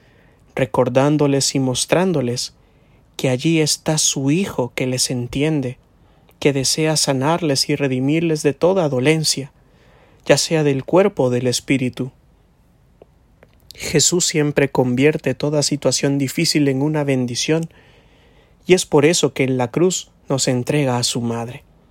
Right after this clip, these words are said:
para que ella, que conoce no solo el dolor, sino también la fidelidad de un Dios que siempre cumple con sus promesas,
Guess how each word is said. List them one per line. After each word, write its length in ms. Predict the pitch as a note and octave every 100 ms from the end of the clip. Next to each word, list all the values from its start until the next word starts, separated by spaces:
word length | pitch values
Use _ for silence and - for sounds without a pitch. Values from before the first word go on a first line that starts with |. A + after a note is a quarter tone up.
| _ _ _ _ _ _ _ _ _
para 260 | - B2 A2+
que 220 | - A#2
ella, 320 | C3+ D3+ C#3 - _ _ _ _
que 140 | - -
conoce 420 | C#3 D3 D3+ D3+
no 160 | C#3
solo 360 | C3+ - F3 F3
el 120 | D3
dolor, 380 | C#3 C#3 E3 E3 _ _ _ _ - _ _
sino 320 | - C#3+ D3
también 500 | - C#3+ C3+ D3 D3
la 100 | C3
fidelidad 800 | B2+ D3+ C3+ B2+ B2+ C#3+ D#3 -
de 160 | D3+ C3+
un 200 | C#3 C3+
Dios 380 | C3+ D3 D3 - - - _
que 120 | -
siempre 520 | A#2 - D#3+ F3+ B2+ A#2+
cumple 420 | - F3+ E3+ B2+
con 200 | - A#2+
sus 220 | - -
promesas, 760 | - D#3+ D#3 D#3+ - D3+ -